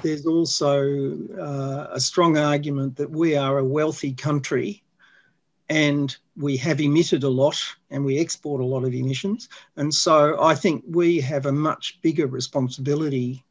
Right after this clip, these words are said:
than a lot of other countries. And on that basis, we're no, we're not even on the right page, to be blunt. <laughs> Um, but I think the other issue is, uh, you know,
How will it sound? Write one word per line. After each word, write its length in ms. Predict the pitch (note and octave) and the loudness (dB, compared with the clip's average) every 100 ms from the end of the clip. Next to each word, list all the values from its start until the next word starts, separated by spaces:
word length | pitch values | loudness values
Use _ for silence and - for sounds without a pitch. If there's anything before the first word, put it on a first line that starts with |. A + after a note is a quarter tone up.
| - | -12
than 480 | C#3 C3+ C3+ C#3 D3 | -4 0 0 0 -2
a 80 | C#3+ | -2
lot 260 | C#3 C#3 | 2 2
of 80 | C3+ | 0
other 220 | C3+ C3 | -2 -2
countries. 680 | B2 E3+ D#3+ C#3 B2+ G#3+ - - _ - - - _ - | -4 -6 -6 -4 -6 -6 -8 -14 _ -20 -20 -20 _ -4
And 120 | D3 | 0
on 160 | D3 | 4
that 240 | E3 E3 - | 4 2 2
basis, 540 | C#3+ C#3 C3 - - | 2 2 0 -2 -4
we're 160 | C#3+ C#3 | -2 2
no, 200 | C#3+ C#3+ | 2 2
we're 260 | D3 D3 D#3 | 2 0 2
not 200 | D#3 D#3 | 2 2
even 260 | C#3+ C#3 | 2 2
on 160 | C#3 C3+ | 2 2
the 80 | C3+ | 2
right 260 | B2+ A#2+ | 2 0
page, 600 | - F3 D3 C#3 C#3+ - - | 0 2 2 2 0 -4 -4
to 60 | |
be 140 | C3+ C3 | -4 -2
blunt. 300 | C#3+ F3 G3+ | 0 -2 -2
<laughs> 40 | C3+ - - - - - - | -6 -6 -12 -14 -14 -16 -12
Um, 460 | C#3+ C#3+ C#3+ C#3+ C3 - - _ _ | -2 2 4 2 -2 -8 -20 _ _
but 220 | E3 D3+ - | 4 4 4
I 120 | E3 | 4
think 240 | A3 F3+ | 6 6
the 160 | D#3+ D#3+ | 6 6
other 300 | E3 F#3 E3+ | 8 8 6
issue 480 | C3+ B2+ D#3 C#3+ C#3+ | 4 0 -2 -2 -2
is, 640 | D3+ D#3 D3+ C#3+ - - - | -2 0 0 0 0 0 -2
uh, 380 | D3 C#3 C#3+ C#3 F3 - _ _ _ | -2 0 2 0 -4 -16 _ _ _
you 120 | F#3 | 2
know, 380 | D#3 D3+ D3+ | 4 2 2